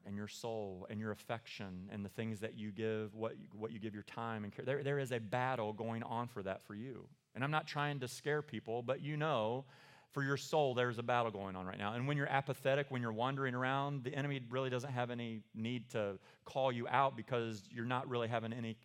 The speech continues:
type of impact. But when you are disciplined, when you are living out your faith, when you are putting on the full armor of God, guess what? The enemy's gonna attack because you pose a threat.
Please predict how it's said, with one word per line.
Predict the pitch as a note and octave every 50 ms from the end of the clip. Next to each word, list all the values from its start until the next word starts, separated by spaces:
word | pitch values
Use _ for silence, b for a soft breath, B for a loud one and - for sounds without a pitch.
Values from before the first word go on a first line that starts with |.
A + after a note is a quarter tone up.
| - -
type | B2+ A#2
of | A2+ G2+
impact. | A2 C3+ C#3+ B2+ A#2+ G#2 G#2 A2
But | B2 C3+ C#3
when | B2 D3 E3 E3+ E3+
you | D#3+ E3 D#3+ D#3 -
are | E3 D3 D3 D3 C#3+ C#3 C3+ C3 C3 C3 C3+ B B B B B B B - B2
disciplined, | A2 C#3+ E3 D#3 - C3 A2+ - - F#2+ E2+ D#2+ F2 - - - _ _ _ _ _ _ _ _ _ _ _ _ _ _ B B B B B
when | B C3 D3+ E3+ E3+
you | E3 E3 D#3+ D#3 E3
are | E3 C#3+ C#3 C#3 C3+ C3 C3 B2+ C#3 -
living | C#3+ B2 B2+ D3 D#3+ E3 D3+ E3+ D#3+ F3+
out | - C#3 C#3+ D3+ D#3+
your | D3+ C#3 C#3
faith, | B2 - - D#3 D3 C3+ A2+ G2+ -
when | C3 D3+ E3+ F#3
you | F3+ E3+ E3+ F3+
are | D#3+ C#3+
putting | C3 - - E3+ E3 E3 E3
on | F#3 E3+ D3 D3
the | C#3 B2+
full | - - D#3+ D#3 E3+
armor | E3 C#3 C#3 C#3 C3
of | C3 A#2
God, | A2+ C3 B2 A#2+
guess | A#2 C3 C3 -
what? | D3 D3+ C#3 -
The | A#2 -
enemy's | B2 B2+ C#3 B2+ A2+
gonna | A2+ B2+ B2 B2
attack | B2 - - D#3+ F3+ F3 - - _ _ - _ _ _ b b b b b b b b b
because | - C#3+ - D#3+ D3 C3+ A#2
you | C#3 F3+ F3+
pose | - - D#3 D3+ D3 C#3+
a | C#3
threat. | - - A#2+ G#2+ F#2 -